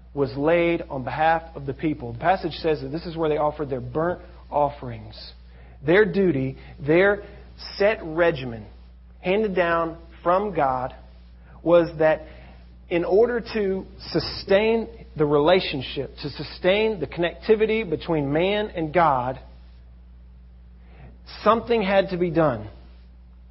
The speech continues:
There had to be something done because man was now sinful. And so there had to be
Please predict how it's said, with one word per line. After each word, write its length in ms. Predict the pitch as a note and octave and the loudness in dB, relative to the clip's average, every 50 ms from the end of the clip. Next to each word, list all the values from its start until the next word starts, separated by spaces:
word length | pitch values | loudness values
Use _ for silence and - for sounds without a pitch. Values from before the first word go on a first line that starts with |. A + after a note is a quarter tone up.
| - - - - - - - - - | -20 -20 -20 -20 -20 -20 -12 -4 0
There 80 | E3 | 0
had 220 | D#3+ F#3 G#3+ A3 G3+ | 2 2 2 0 0
to 40 | A3 | 0
be 120 | F#3+ F#3+ | -2 -2
something 640 | - - - - A3+ B3 B3+ - - B3+ B3 A#3+ A3 | -4 -4 -4 -2 0 0 0 -2 -4 -4 -4 -2 -2
done 440 | E3+ F#3 F3 E3+ F3 F3+ F#3 F#3 F3+ - - - - - - - - - - - - | 0 0 0 0 0 0 -2 -4 -8 -12 -18 -20 -20 -20 -20 -20 -20 -20 -16 -10 -10
because 320 | D#3+ - F3+ F#3 E3+ D3 | -6 -2 0 0 0 0
man 520 | D#3 D#3+ E3+ F#3+ G#3 A3+ A#3 A#3 A3+ G#3 | 0 0 2 2 2 0 0 -2 -2 0
was 160 | F#3 F3+ E3 D3+ | 0 0 0 2
now 220 | F3 F3+ E3+ D#3+ D#3 - - - | 2 2 2 0 -2 -6 -6 -4
sinful. 440 | A3 G3+ F#3+ F3 - - B2 G#2 - - - - - - - - - - - - - - - - - - - - - - - - - - - - - - - - | -2 -2 -2 -4 -6 -8 -12 -12 -14 -20 -20 -20 -20 -20 -20 -20 -20 -20 -20 -20 -20 -20 -20 -20 -20 -20 -20 -20 -20 -20 -20 -20 -20 -20 -20 -20 -20 -20 -10 -6
And 100 | E3+ E3+ | -6 -4
so 200 | - - G#3 G#3 | 0 2 2 4
there 100 | F#3 G3 | 4 4
had 180 | F3+ G#3 A3 G3+ | 4 2 2 2
to 60 | G#3+ | 2
be 240 | F#3 F#3+ G3+ F#3 - | 0 2 0 -2 -2